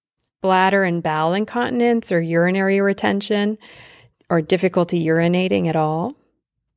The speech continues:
dry mouth, dehydration, malnutrition, anorexia, like, no appetite, not eating, or other changes in your eating habits, more memory problems,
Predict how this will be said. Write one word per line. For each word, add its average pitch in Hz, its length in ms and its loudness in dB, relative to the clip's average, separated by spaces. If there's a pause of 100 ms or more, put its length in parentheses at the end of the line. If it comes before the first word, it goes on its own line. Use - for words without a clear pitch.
(360)
dry 185 260 4
mouth, 208 520 2
dehydration, 190 1000 0 (180)
malnutrition, 196 1080 -2 (1160)
anorexia, 185 920 2
like, - 480 -2 (140)
no 180 380 2
appetite, 170 640 -2
not 160 280 0
eating, 156 540 -2 (300)
or 156 120 0
other 160 220 2
changes 165 420 0
in 165 120 0
your 160 100 -2
eating 160 280 -2
habits, 160 760 -4 (1000)
more 180 420 2
memory 175 460 2
problems, 214 920 0